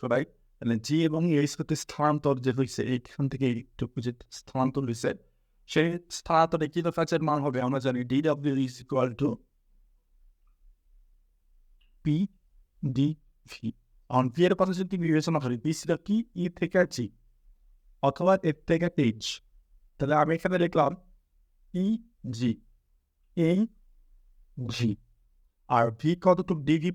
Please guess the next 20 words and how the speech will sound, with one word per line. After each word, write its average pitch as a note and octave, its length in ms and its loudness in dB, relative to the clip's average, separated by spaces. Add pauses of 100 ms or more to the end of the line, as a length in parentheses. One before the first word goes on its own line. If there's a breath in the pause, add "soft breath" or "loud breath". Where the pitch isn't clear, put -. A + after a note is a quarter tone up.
পরিবর্তন F3+ 360 2
হয়েছে F3+ 200 -2
কত? E3+ 100 -8 (320)
ই - 20 0 (120)
থেকে F#3 180 4 (100)
জি F3+ 80 -10 (160)
অথবা D#3+ 220 0 (360)
জি D#3+ 100 -2 (140)
থেকে F#3 240 4 (360)
এইচ। A#2+ 140 2 (540)
যেহেতু D#3 240 4
আমি F#3+ 160 4
ই - 80 2
থেকে G3 220 2
নিয়েছি, D#3+ 200 -2
তাহলে D3+ 240 2
পরবর্তী D#3+ 320 0
রাশি D#3+ 240 0
তো E3+ 100 0
আমি D#3+ 80 0